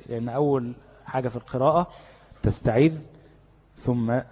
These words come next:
تبسمل، تقول: "بسم الله الرحمن الرحيم"، ثم تبدأ في القراءة. فأول أحكام التجويد هتبقى في الإيه؟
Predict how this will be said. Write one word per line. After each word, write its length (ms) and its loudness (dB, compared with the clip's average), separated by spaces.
تبسمل، 460 -4
تقول: 320 -10
"بسم 180 -10
الله 100 -4
الرحمن 280 -8
الرحيم"، 320 -4
ثم 240 -4
تبدأ 400 -2
في 140 -12
القراءة. 380 -8
فأول 380 0
أحكام 360 -8
التجويد 520 -8
هتبقى 260 -6
في 60 -10
الإيه؟ 200 -8